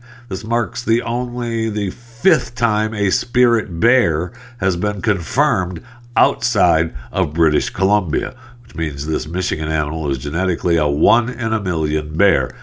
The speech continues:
Now, that is according to the nonprofit North American Bear Center in Minnesota, who doesn't, I mean,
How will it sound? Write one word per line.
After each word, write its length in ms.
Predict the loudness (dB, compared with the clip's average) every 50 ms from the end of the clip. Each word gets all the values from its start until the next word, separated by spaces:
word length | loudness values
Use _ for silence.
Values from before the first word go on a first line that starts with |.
| -20 -12 -8
Now, 140 | -4 -2 0
that 300 | 2 4 4 4 4 2
is 140 | 0 0 -2
according 460 | -2 0 0 0 2 0 0 -2 -4
to 240 | -2 0 0 2 2
the 240 | 2 0 0 -2
nonprofit 840 | -2 -2 -2 -2 -2 -2 -4 -2 -2 0 0 0 0 0 -2 -4 -4 -12 -20 -20 -20 -20 -20
North 500 | -14 -8 -4 0 2 4 4 2 0 -2 -4
American 840 | -6 -4 -2 0 2 2 4 2 2 2 0 -2 -2 -2 0 2
Bear 300 | 4 4 4 4 2 0
Center 600 | -2 0 0 0 0 0 0 -2 -2 -2 -2 -6 -12 -20 -20 -20 -20 -20 -20 -20 -10
in 320 | -4 -2 -2 -2 -2 -4 -4
Minnesota, 760 | -4 -4 -4 -4 -4 0 2 2 4 4 2 0 -4 -8 -14 -16 -10
who 120 | -8 -6
doesn't, 460 | -4 -2 -2 -2 -2 -4 -6 -8 -8 -12 -18 -20 -20 -20 -20 -14 -8
I 160 | -6 -4 -4 -2
mean, 400 | -2 -4 -4 -4 -6 -10 -12